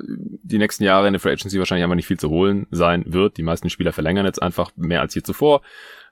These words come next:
aufgrund, äh, C-B-A-Regularien, die jetzt seit, seit ein paar Jahren greifen und die halt diesen Trend ausgelöst haben. Da habe ich mich ja ausführlich mit Julian Lage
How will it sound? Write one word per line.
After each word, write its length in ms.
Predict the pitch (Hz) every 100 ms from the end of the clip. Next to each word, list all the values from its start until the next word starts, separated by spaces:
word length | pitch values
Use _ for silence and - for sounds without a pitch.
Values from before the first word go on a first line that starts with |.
| -
aufgrund, 720 | 85 - - 98 95 90 -
äh, 280 | 90 85 82 - -
C-B-A-Regularien, 1400 | - - 92 82 92 123 135 123 107 104 101 101 98 92
die 60 |
jetzt 120 | 92
seit, 160 | 92 -
seit 140 | 85
ein 60 | 85
paar 200 | - 87
Jahren 200 | 87 87
greifen 420 | - 82 90 92
und 100 | 80
die 80 | 85
halt 100 | 80
diesen 180 | 85 85
Trend 260 | - 85
ausgelöst 480 | 90 98 95 90 -
haben. 160 | 90 85
Da 40 |
habe 80 | 82
ich 80 | -
mich 120 | -
ja 80 | -
ausführlich 560 | 110 107 - 120 98
mit 120 | 80 80
Julian 320 | 90 82 80
Lage 340 | 82 87 85